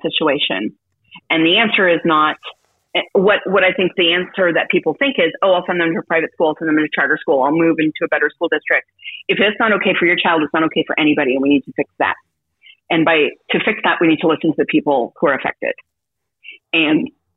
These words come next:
just end of story. All the kids belong to all of us. Um, it's not that things are okay for some kids and not others. And then, um, you know, the other one, which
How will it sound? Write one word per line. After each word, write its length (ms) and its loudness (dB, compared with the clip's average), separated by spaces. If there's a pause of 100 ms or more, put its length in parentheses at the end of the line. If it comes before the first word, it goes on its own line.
just 240 0
end 160 0
of 140 -2
story. 340 2
All 220 2
the 100 0
kids 320 -2
belong 380 0
to 80 -4
all 260 0
of 60 -4
us. 160 -2 (800)
Um, 380 -2 (340)
it's 220 -4
not 260 0
that 220 0 (960)
things 240 -2
are 60 2
okay 260 0
for 120 -2
some 220 0
kids 220 0
and 260 2
not 200 2
others. 320 -2 (2000)
And 160 0
then, 280 0
um, 420 0 (360)
you 100 2
know, 120 2
the 120 4
other 200 2
one, 340 0 (200)
which 240 0